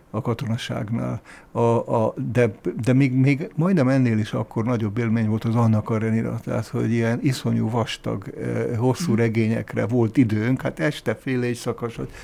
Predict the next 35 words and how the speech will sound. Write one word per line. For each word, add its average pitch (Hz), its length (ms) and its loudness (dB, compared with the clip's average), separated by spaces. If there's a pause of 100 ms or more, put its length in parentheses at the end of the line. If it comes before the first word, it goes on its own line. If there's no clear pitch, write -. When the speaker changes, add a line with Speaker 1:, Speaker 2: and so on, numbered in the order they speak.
Speaker 1:
titokban, 117 640 4
mert 120 220 2
könyvet 117 320 4
nem 113 140 4
lehetett 104 280 0
Speaker 2:
És 101 160 -6
ezt - 120 -2
a 180 40 -4
Speaker 1:
szekrénybe - 320 4
Speaker 2:
katonaságot 110 400 2
Speaker 1:
tart-, 165 140 -2
Speaker 2:
meséled 165 460 -2
most, 170 140 -4
hogy 175 100 0
ott 180 80 4
Speaker 1:
Most 226 120 0
a - 20 6
Speaker 2:
olvastál. 170 260 6
Speaker 1:
katonaságot 151 640 6
mondom, 143 320 4
igen, 135 180 4
mert 135 140 4
az 123 60 2
olvasással 131 720 2
kapcsolatban, 135 600 0
mert 139 120 8
én 127 80 6
kétszer 139 340 2
voltam 113 260 4
Speaker 2:
Ott 214 120 6
volt. 165 200 6
Speaker 1:
katona, 131 340 4 (280)
az 131 140 8
egyetem 127 380 10
előtt, 135 560 2